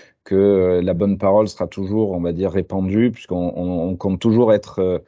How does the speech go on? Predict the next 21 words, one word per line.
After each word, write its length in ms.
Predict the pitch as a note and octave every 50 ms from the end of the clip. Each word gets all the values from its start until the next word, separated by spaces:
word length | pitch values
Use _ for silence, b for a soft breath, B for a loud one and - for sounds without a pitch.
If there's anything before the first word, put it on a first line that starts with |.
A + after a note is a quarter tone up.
| b b b b b b b _ -
euh, 360 | - D2 E2+ E2+ E2+ F2 E2+ E2+
je 80 | D#2+
dirais, 300 | D#2+ F#2 F#2+ F#2+ F#2+ F#2+
élu, 380 | F#2+ F#2+ G2 G2 G#2+ A2 A2 G2+
euh, 140 | F2+ F2 F2
service 440 | - - - F2+ F#2+ F#2+ F2+ -
client 220 | - - G#2 F#2+ F#2
de 100 | F#2+ F#2
l'année. 380 | F2+ F#2 G2+ A2 A#2 A#2+ B2
On 160 | A#2 G2+ F#2+ F#2
a 120 | F2+ F2
été 240 | F2+ E2+ - - G2
aussi 340 | F#2+ F#2 - - - G2+ G2
élu, 420 | F#2+ F#2+ F#2 G#2 G#2+ G#2+ G#2 F#2+
euh, 220 | F2 E2+ E2 E2
meilleur 240 | E2+ F#2 F2+ F2+ F2
service 560 | - - G2 F#2 G2 G#2 G#2 G2 - - - E2+ -
par, 240 | - F2+ E2+ E2 D#2+
par 220 | - - F2 E2 E2
les 240 | F2 F2 E2 E2+
Échos, 360 | F2+ E2+ - - G#2 G#2 G#2